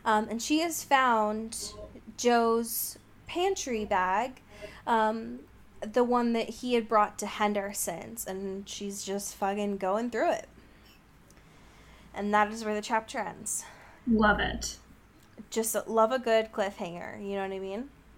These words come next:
Speaker 1: So we will be picking up with that next week, where I have to assume it is a serious wrap,
Speaker 2: <laughs>
Speaker 1: folks, on Delilah.
Speaker 2: Yeah, well, it's not looking good.
Speaker 1: It is not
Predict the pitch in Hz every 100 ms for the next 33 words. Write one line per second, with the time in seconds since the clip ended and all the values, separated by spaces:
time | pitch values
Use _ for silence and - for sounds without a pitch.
0 | - - - - - 254 233 226 226 214
1 | - 254 285 285 269 254 247 - - 220
2 | 233 240 233 269 254 208 220 208 - -
3 | - - 226 220 - 226 226 190 196 -
4 | - - - - - 233 226 220 - 220
5 | 226 208 196 - - - 214 226 214 208
6 | 214 214 - - - 226 254 262 262 254
7 | 262 247 226 208 220 214 202 202 - 240
8 | 240 233 214 214 208 190 - - - -
9 | _ - 294 - 220 196 180 - - -
10 | - 285 320 311 339 254 247 269 294 214
11 | 196 202 240 - - 269 269 247 240 226
12 | 233 262 269 254 240 302 277 262 269 262
13 | 233 226 220 - - - - 247 233 233
14 | 233 240 269 220